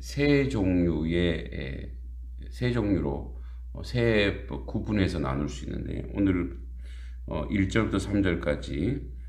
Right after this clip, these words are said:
어, 이제 자신의 잘못을 인정하고 고백하며 그 죄가 얼마나 무서운지를,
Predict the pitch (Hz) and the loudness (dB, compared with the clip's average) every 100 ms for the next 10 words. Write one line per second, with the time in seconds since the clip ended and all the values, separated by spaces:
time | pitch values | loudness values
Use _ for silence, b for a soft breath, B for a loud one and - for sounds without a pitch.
0 | B B - - 71 69 76 69 78 78 | B B -10 -6 -6 -4 -6 -2 0 2
1 | 76 73 - - - B B B B - | 2 -2 -6 -10 -10 B B B B -10
2 | - 92 90 - 131 123 123 120 120 117 | -6 -4 -2 0 2 4 6 8 8 6
3 | - 90 90 95 90 87 87 87 80 - | 4 2 4 4 4 2 0 0 0 0
4 | 90 82 80 80 78 78 78 73 - 76 | 0 2 0 0 0 -2 -2 -4 -4 -4
5 | 73 73 71 - B B - - 80 - | -2 -2 -4 -8 B B -12 -8 -6 -4
6 | 73 - - 71 82 - - - B B | -6 -6 -6 -2 0 0 -2 -8 B B
7 | B B B B - - - 113 113 113 | B B B B -12 -10 2 6 8 8
8 | 107 101 - 95 95 98 92 117 117 - | 6 2 2 6 8 8 8 8 8 8
9 | 90 98 104 107 101 98 92 87 85 95 | 4 4 2 2 4 4 2 2 0 2
10 | 85 82 78 76 73 151 285 - | 2 2 0 -2 2 2 2 -2